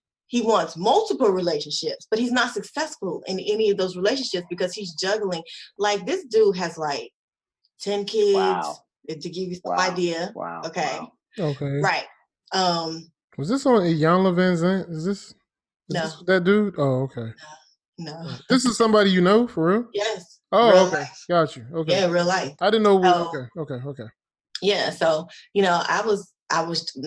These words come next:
Speaker 1: I wouldn't say defending him. I'm just saying I was really trying to make, you know, the discussion that I was saying, you know, he just needs to recognize he should not even try relationships. He should just be free, just be who he wants to be.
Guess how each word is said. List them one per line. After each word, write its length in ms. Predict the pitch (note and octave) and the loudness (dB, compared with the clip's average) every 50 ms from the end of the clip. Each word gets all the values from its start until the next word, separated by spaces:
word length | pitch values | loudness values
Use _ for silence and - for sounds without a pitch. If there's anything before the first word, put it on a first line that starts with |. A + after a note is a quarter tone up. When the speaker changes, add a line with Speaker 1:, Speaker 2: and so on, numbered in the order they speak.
| D3 - | -6 -4
Speaker 1:
I 180 | - A3 C#4 A#3+ | -2 -2 0 0
wouldn't 200 | F#3 E3 D#3 - | -2 -4 -4 -4
say 160 | D#3+ D#3+ D#3 | -4 -4 -2
defending 480 | - A3 - - - A3 A#3+ G#3 F3+ E3+ | -4 -6 -4 0 2 2 2 2 0 -2
him. 240 | E3 D#3 D#3 D#3+ | -4 -6 -4 -4
I'm 140 | E3 F3 E3+ | -4 -6 -6
just 180 | E3+ E3+ E3 - | -8 -10 -6 -2
saying 180 | F3+ F3+ - - | -2 -2 0 0
I 80 | E3 F3+ | 0 0
was 280 | F3 F3+ F3 F3 F3 F3 E3+ | 0 -2 -4 -4 -6 -2 -2
really 200 | F#3+ F3+ F3+ F3+ | 0 0 0 -2
trying 260 | - - E3 E3 E3 - | -2 -2 -2 -2 -2 -4
to 80 | - E3+ | -6 -4
make, 420 | E3+ E3+ F3 F3 F3 E3+ D3 - - _ _ - - - - _ | -4 -4 -2 -2 -4 -6 -6 -8 -12 _ _ -20 -20 -20 -16 _
you 80 | F#3 F#3 | -4 -4
know, 120 | F3 D#3+ | -2 -2
the 100 | D#3 D#3 | -4 -6
discussion 640 | D3 E3 - - - F#3 F3+ - - F3+ E3+ E3 D#3+ D3+ | -10 -10 -8 -4 -2 0 0 0 0 0 -4 -6 -8 -4
that 100 | E3 E3 | -2 0
I 120 | F3 A#3+ | 0 0
was 140 | C4+ A#3+ - | -2 -4 -6
saying, 380 | - E3+ E3+ E3 E3 E3 E3 - _ _ _ _ _ _ | -8 -8 -6 -6 -8 -10 -12 -14 _ _ _ _ _ _
you 100 | F3 F3 | -2 0
know, 280 | F3 E3 D#3+ D#3+ D#3+ E3 | 2 2 2 2 0 -2
he 520 | E3+ - A3+ A3 G#3+ G#3 G3+ G3 - - D#3+ | -4 -2 -2 0 0 0 0 -2 -2 -4 0
just 300 | F3 F#3+ F#3 F3+ F3+ F#3 | 2 2 2 2 0 -4
needs 280 | F3+ F3+ F3 E3+ F3 - | -4 -2 -2 -4 -4 -6
to 100 | F#3 F3 | -6 -4
recognize 680 | F3 F3+ E3 F3 - E3 D#3+ D#3 D3+ D3 D3 D3 D3 - _ _ _ _ _ _ _ _ _ | -2 -2 -2 -4 -6 -8 -6 -4 -2 -2 -2 -4 -6 -8 _ _ _ _ _ _ _ _ _
he 520 | - - A3 G#3+ G3+ G3 F#3 F3+ F3 F3 - _ _ | -8 -4 -2 0 0 0 0 -2 -6 -8 -12 _ _
should 320 | - - - - A3+ G3+ | -4 -2 2 2 2 4
not 160 | F#3+ F3+ F3 F3 | 4 2 0 -2
even 160 | E3+ E3+ D#3 | -2 -4 -8
try 240 | D3+ - E3+ D3+ D3 | -6 -4 -4 -4 -4
relationships. 760 | D3 D3+ D3+ C#3+ C#3+ C#3+ C#3+ C3+ - - - - - - - - | -4 -4 -4 -2 -4 -4 -6 -6 -8 -8 -6 -8 -8 -10 -10 -8
He 140 | E3 F3 | -6 -4
should 220 | F3+ - A3 G#3+ F3 | -2 -2 -2 -2 0
just 320 | E3+ D#3+ E3 E3+ - D#3+ | 0 -2 -2 -2 -8 -10
be 380 | C#3+ D#3 D3+ D3 D#3 D#3+ D#3 - _ _ | -8 -8 -6 -6 -8 -10 -12 -16 _ _
free, 480 | - - D4+ G#4+ A#4 F#4+ - - D3 - _ _ _ _ - | -10 -2 0 2 2 2 0 -4 -12 -18 _ _ _ _ -4
just 200 | A3+ A#3 F#3 E3+ | -4 -4 -2 -2
be 100 | E3+ G3 | -2 -2
who 220 | G3 G#3 G3+ F#3+ | 2 2 2 2
he 160 | F3+ G3+ A3 G#3+ | 2 -2 -4 -4
wants 300 | D#3+ E3 D3+ C#3 - - | -4 -4 -4 -4 -6 -8
to 100 | C3+ C3+ | -6 -2
be. 320 | E3+ F#3+ D#3 A#2 - - | 0 0 0 -2 -6 -12